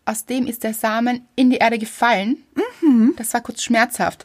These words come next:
Speaker 1: Mit dem Schnitt und dem Kappen quasi.
Speaker 2: Mhm.
Speaker 1: Und ist auf den Boden gefallen, schmerzhaft, in die Erde. Das war auch noch so ein bisschen, mm, sehr ruckelig.
Speaker 2: Ja.
Speaker 1: So, und dann liegt der Samen in der Erde.
Speaker 2: Ja. Und dann ist es eben kalt und nass und, und, und man kann nicht gut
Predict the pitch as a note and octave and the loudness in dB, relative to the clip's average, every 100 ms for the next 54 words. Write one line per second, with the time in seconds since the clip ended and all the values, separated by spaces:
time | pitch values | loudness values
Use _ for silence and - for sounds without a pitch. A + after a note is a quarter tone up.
0 | - - - A3 A3 A3 - B3 C4+ - | -20 -12 -6 0 0 0 2 2 2 -2
1 | A3+ A3+ G#3+ G3+ G#3 G3+ _ - - C4 | -4 -2 -2 -2 -4 -6 _ -8 -4 -2
2 | A#3+ C4+ - A3+ A3 G#3+ C4 F4+ - A3 | -2 -2 -2 -2 -2 -2 -4 -6 -2 -2
3 | E3+ F#3 G3+ A#3 - - A#3 - - _ | 0 -2 0 -2 -4 -8 -8 -10 -18 _
4 | _ _ - - F#3+ B3 C4 B3 - A3 | _ _ -8 -4 0 4 4 2 0 0
5 | A3 - G#3+ G#3 - A3 - - A3+ A3 | 0 0 0 0 -2 -4 -4 0 0 2
6 | - A3 A3+ A3+ A3 - - G3+ A3 A3 | 0 2 2 0 -2 -6 -6 -8 -8 -8
7 | A3 G#3 G#3 - G#3 _ - G#3+ G#3 F#3+ | -8 -8 -8 -8 -10 _ -4 -2 -2 -8
8 | _ _ - - G3+ G3+ G3 G3+ A3+ - | _ _ -16 -10 -8 -6 -4 -4 -6 -12
9 | - A3+ G3 G#3+ - - _ _ - F#3+ | 0 2 2 0 -10 -20 _ _ -6 -4
10 | E3+ D#3+ G#3+ A#3 A#3 A3 G#3+ G#3 G3+ G#3 | -4 0 2 2 0 -4 -2 0 0 0
11 | G3 G#3 G3+ F#3 F3+ E3+ D#3+ E3+ G#3 F3 | 0 0 0 2 2 0 -2 -2 0 0
12 | D#3 _ - - - G3+ G3+ E3 D#3 D#3+ | -2 _ -20 -16 -4 0 0 -2 -8 -10
13 | D#3 - A#3 A3 F3 F3 G3 G#3 - E3+ | -8 -4 -2 -2 -4 -2 -2 -4 -4 -4
14 | D#3+ D#3+ D3+ D#3 D3+ D3+ D3+ - D#3 - | -4 -4 -6 -6 -8 -10 -10 -10 -8 -6
15 | G3+ | -6